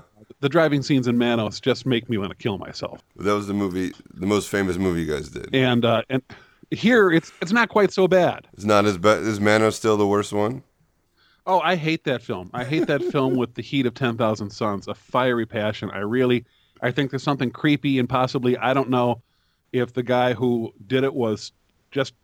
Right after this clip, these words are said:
Speaker 1: momentarily possessed, um, but something in that film just gets under my skin. And it's like, I, you know, even though I performed it and people love it and we had a great show with it,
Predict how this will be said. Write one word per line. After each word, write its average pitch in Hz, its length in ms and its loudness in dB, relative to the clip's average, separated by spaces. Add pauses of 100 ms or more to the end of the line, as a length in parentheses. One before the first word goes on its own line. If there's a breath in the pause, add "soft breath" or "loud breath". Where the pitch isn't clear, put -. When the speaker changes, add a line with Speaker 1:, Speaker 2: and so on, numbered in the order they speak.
Speaker 1:
momentarily 139 760 2
possessed, 123 800 -4 (760)
um, 110 400 -4
but 127 200 0
something 196 360 0
in 143 80 2
that 135 160 0
film 135 280 -2
just 120 200 -6
gets 120 200 -4
under 123 220 2
my 113 140 0
skin. 147 400 -2
And 113 200 -4
it's - 160 -6
like, 120 260 0
I, 123 120 2 (160)
you 120 140 -4
know, 110 140 -2
even 165 220 4
though 156 120 2
I 135 60 4
performed 160 380 2
it 185 120 2
and 127 100 -4
people 123 320 -8
love 147 240 4
it 170 140 4
and 127 80 -4
we 127 120 -4
had 123 120 -4
a 107 60 -6
great 127 320 0
show 151 240 2
with 113 200 2
it, 92 140 -6